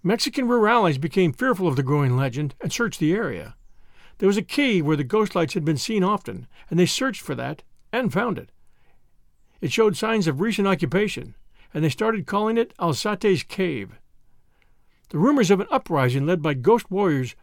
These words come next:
so unnerved Castillo that he left the country. As the legend goes, the ghost lights stopped when Castillo left. A few years later, he returned, and the lights began again. At that point, Castillo had had enough and left for good,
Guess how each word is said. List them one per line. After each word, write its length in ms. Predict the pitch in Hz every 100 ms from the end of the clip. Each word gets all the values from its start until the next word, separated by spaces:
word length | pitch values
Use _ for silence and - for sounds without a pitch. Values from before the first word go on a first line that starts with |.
| -
so 340 | - 247 294
unnerved 500 | 214 156 185 247 185
Castillo 640 | 202 170 - 202 131 139 - -
that 120 | - 156
he 60 |
left 200 | 185 226
the 80 | -
country. 500 | - 214 - - - _ _ _ _ _ _ _ _ -
As 140 | 165
the 80 | 156
legend 320 | 190 160 151
goes, 340 | 202 220 156 - - -
the 80 | 151
ghost 300 | 123 226 214
lights 200 | 214 156
stopped 420 | - 233 196 -
when 120 | 160
Castillo 460 | - 156 - 185 139
left. 380 | 160 190 - - - - - - - _ _ _ _ _ _ _
A 60 | -
few 160 | 233
years 240 | 233 185 139
later, 260 | 240 214
he 100 | 156
returned, 520 | 170 139 233 226 117 - - - - _ _
and 100 | 190
the 80 | 156
lights 200 | 139 143
began 340 | - 147 151 139
again. 440 | 110 226 131 113 - - - - _ _ - - -
At 120 | 165
that 200 | 294 202
point, 220 | 165 156
Castillo 400 | - 147 - 214
had 80 | 165
had 140 | 165 160
enough 400 | 139 214 208 - - -
and 100 | 165
left 180 | 196 -
for 120 | 143
good, 360 | 123 175 123